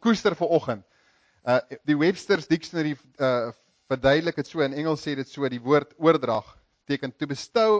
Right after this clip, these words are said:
on another a share of portion of, of something.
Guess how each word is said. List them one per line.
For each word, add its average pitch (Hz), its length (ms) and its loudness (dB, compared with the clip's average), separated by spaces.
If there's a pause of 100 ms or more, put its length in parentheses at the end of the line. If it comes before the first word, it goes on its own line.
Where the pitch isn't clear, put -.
on 147 160 -4
another 131 460 0 (260)
a 123 60 -4
share 175 340 -4
of 143 140 -4 (100)
portion 156 380 2
of, 123 180 -12 (140)
of 131 100 0
something. 135 460 -6